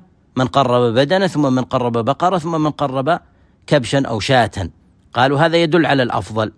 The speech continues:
لكن بعض أهل العلم ردوا هذا القول، ردوا هذا القول، قالوا أن هذا القول يعارضه فعل النبي صلى الله عليه وسلم،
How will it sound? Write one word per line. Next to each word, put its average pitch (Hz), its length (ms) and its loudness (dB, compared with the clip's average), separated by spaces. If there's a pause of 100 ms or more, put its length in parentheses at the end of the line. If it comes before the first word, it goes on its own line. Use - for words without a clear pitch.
(1600)
لكن 190 680 2 (800)
بعض 170 340 2
أهل 147 240 0
العلم 120 540 -2 (420)
ردوا 139 360 0
هذا 123 180 -2
القول، 101 380 -4 (840)
ردوا 120 300 -2
هذا 123 200 2
القول، 123 540 0 (1200)
قالوا 147 540 2
أن 120 480 0 (100)
هذا 143 420 2
القول 120 600 -2
يعارضه 139 600 0
فعل 147 280 0
النبي 139 380 0
صلى 123 200 -6
الله 127 120 -4
عليه 127 80 -8
وسلم، 147 400 -2